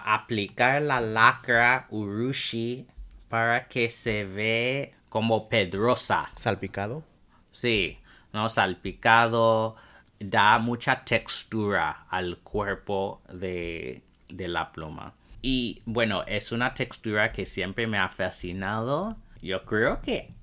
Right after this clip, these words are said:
Speaker 1: todas las cuatro se ven muy bien, aunque yo no soy muy fan del cuerpo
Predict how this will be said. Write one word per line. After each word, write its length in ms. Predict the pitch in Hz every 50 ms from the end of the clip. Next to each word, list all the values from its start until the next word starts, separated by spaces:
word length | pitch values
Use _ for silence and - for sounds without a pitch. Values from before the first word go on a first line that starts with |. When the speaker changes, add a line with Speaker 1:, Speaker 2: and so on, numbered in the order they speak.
| - _
Speaker 1:
todas 280 | - 110 110 120 147 175
las 240 | 190 175 - - -
cuatro 640 | - - - 107 98 104 113 113 - 147 151 151 147
se 240 | - - 101 90
ven 200 | 85 92 95 104 113
muy 200 | 117 113 110 101
bien, 460 | 90 87 87 87 95 113 131 147 -
aunque 380 | - 104 98 101 - - 95 87
yo 160 | 87 92 98
no 100 | 110 120
soy 220 | 127 - - 135 131
muy 240 | 131 127 123 123 117
fan 580 | - - - 107 107 110 110 110 113 123 120 - _ _ _ _ -
del 340 | - 95 104 101 95 90 -
cuerpo 1120 | - - 117 117 113 117 117 117 - - 117 117 113 113 113 110 110 107 104 101 101 -